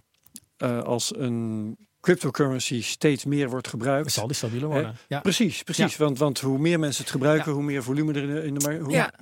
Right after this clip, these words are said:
Speaker 2: maar
Speaker 1: hoe
Speaker 2: het
Speaker 1: minder, eh, ehm, een, eh, een of andere grote partij die op de markt wordt aangeboden, de koers kan beïnvloeden.
Speaker 2: Dat
Speaker 1: Dus
Speaker 2: zal zo zijn. Alleen, ik denk dat je nog steeds hebt, omdat het aanbod star is, eh, dat het zal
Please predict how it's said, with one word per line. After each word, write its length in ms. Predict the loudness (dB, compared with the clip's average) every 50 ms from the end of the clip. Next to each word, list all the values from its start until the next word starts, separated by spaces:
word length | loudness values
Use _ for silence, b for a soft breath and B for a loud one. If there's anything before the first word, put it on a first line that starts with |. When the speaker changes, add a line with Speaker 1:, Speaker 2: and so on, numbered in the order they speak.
| -20 -6
Speaker 2:
maar 180 | -2 0 2 2 4
Speaker 1:
hoe 80 | 4 2
Speaker 2:
het 100 | 4 2
Speaker 1:
minder, 640 | 2 2 2 2 2 2 2 2 2 0 -4 -6 -4
eh, 420 | -2 0 0 0 0 0 0 -2 -2 -4 -6 -6 -4 -4 -4
ehm, 300 | -4 -4 -4 -6 -6 -8
een, 540 | -8 -6 -6 -4 -4 -4 -4 -4 -4 -6 -6
eh, 720 | -6 -4 -4 -4 -4 -4 -4 -6 -6 -6 -8 -8 -8 -6 -4
een 100 | -4 -2
of 60 | -2
andere 180 | -2 -4 -4 -4
grote 240 | -4 -4 -4 -4 -6
partij 340 | -10 -6 -4 -2 -2 0 -2
die 100 | -2 -4
op 60 | -6
de 60 | -6
markt 240 | -4 -4 -4 -4 -6
wordt 140 | -6 -6 -4
aangeboden, 600 | -4 -4 -4 -4 -4 -2 -2 0 -2 -2 -4 -6 B B B B B
de 80 | -8 -2
koers 240 | 2 2 2 2 0
kan 140 | -2 -4 -4
beïnvloeden. 380 | -4 -4 -4 -4 0 2 2 4
Speaker 2:
Dat 40 | 4
Speaker 1:
Dus 80 | 4 4
Speaker 2:
zal 380 | 4 4 4 4 2 0 0
zo 180 | 0 2 2 2
zijn. 340 | 2 0 0 -2 -2 -4 -2
Alleen, 480 | -2 0 0 2 2 0 0 -2 -4 -10 _ _ _
ik 240 | _ -2 0 0 2
denk 340 | 0 0 0 0 -4 -6 -6 -4
dat 360 | -2 0 0 0 0 -2 -8 -14 _ _ -20 -20 -20 _ _ -20 -12 -6
je 160 | -4 -2 0
nog 140 | 0 0 -2
steeds 360 | -2 -2 -2 -2 -2 -2 -2
hebt, 300 | -2 -2 -4 -4 -6 -8
omdat 320 | -6 -4 -2 0 -2 -2 -2
het 180 | -4 -6 -4
aanbod 340 | -4 -4 -2 -2 -2 -2 -2
star 340 | -4 -2 0 0 0 0 -2
is, 340 | -4 -4 -4 -4 -6 -8 -10 -6
eh, 260 | -4 -4 -2 -2 -2 -4 -6 -4
dat 240 | 0 0 0 0 -2 -4
het 160 | -4 -2 0
zal 300 | 2 4 4 2 2 -2